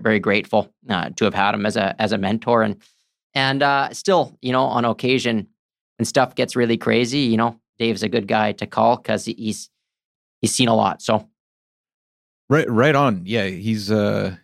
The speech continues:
Speaker 2: yeah, he's seen more than most, that's for sure. But, uh, what I'm curious about, and we've kinda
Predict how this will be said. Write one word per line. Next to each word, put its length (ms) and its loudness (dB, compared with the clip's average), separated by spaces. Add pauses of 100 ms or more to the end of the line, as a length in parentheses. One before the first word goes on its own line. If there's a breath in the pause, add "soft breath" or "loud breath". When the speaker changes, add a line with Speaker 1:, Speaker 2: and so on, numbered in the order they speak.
Speaker 2:
yeah, 120 2
he's 140 0
seen 180 4
more 160 6
than 100 4
most, 300 0
that's 160 -2
for 120 -2
sure. 320 2 (320 soft breath)
But, 260 0
uh, 380 2 (240)
what 200 0
I'm 220 0
curious 480 -2
about, 420 0
and 120 0
we've 180 2
kinda 260 0